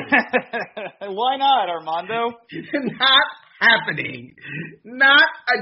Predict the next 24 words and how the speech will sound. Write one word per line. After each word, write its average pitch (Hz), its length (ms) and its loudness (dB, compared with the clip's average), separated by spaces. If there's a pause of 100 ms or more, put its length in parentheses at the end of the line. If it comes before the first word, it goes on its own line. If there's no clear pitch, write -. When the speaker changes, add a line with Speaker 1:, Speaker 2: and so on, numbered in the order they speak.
(220)
Speaker 2:
chance. 202 360 4
First 240 240 2
of 196 80 2
all, 165 220 4
New 160 160 2
York 202 300 2
has 165 180 0
very 175 420 4
onerous, 170 500 -2 (600)
uh, 151 80 4 (320)
covid 170 360 2
nineteen, 156 960 2 (540)
uh, 139 100 -2 (220)
protocols 143 720 2
right 123 260 -2
now, 120 400 -4
and 123 280 -6
Speaker 1:
That's 151 300 -8
true. 131 200 -6 (360)
Speaker 2:
that's, 143 300 4 (140)
um, 139 560 4 (600)
that's 160 400 -2
troublesome. 143 760 -6 (140)
That's, 143 220 -2